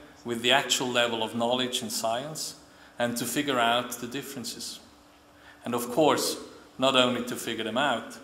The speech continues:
but to become active in changing the law in order to eliminate these differences. I would like to show you this, uh, with a little example again from Switzerland.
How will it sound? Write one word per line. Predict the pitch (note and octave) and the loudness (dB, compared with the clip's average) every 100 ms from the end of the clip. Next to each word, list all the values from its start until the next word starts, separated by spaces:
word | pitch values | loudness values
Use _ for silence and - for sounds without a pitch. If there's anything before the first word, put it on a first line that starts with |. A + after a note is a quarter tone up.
| - - - | -20 -20 -10
but | A2+ - | -8 -6
to | |
become | A#2 A2+ A#2+ A2+ | -8 -4 -2 0
active | B2+ - - C3+ B2+ - A2+ | 0 -2 -6 -6 -6 -12 -10
in | A2+ | -4
changing | - C3+ C3+ C3+ B2+ | 0 0 0 -2 -2
the | A#2+ | -2
law | A2+ G#2+ A2+ - - - | -4 -4 -6 -8 -14 -10
in | A#2 | -6
order | A2+ A#2 A2+ | -2 -2 -2
to | - G#2+ | -8 -6
eliminate | B2 C#3 B2+ G#2+ G2+ | -4 -4 -6 -6 -8
these | G#2+ G#2+ | -12 -12
differences. | - G#2 - - - - - - - - - - - - - - - - - - - - - - - - - | -12 -14 -14 -14 -14 -12 -14 -16 -20 -20 -20 -20 -20 -20 -20 -20 -20 -20 -20 -20 -20 -20 -20 -18 -18 -18 -4
I | A2+ B2+ A#2+ - | 0 0 0 -4
would | B2 | 0
like | A#2+ D3+ D3+ | 6 6 6
to | |
show | D3 D3 | 6 8
you | D3+ D3 | 8 6
this, | D3 C#3+ - - - - - B2+ B2+ - | 4 6 4 2 -2 -12 -18 -18 -18 -10
uh, | B2+ B2+ B2 B2 | -8 -6 -8 -6
with | B2 | -2
a | A#2+ | 0
little | B2+ C3 | 0 0
example | B2 A#2 A#2+ A#2 A#2 A2+ | -2 0 0 0 -2 -4
again | A#2 A#2 | -2 -2
from | A#2 A2+ | -4 -8
Switzerland. | - G#2+ - - G2+ G2+ | -8 -8 -8 -8 -8 -12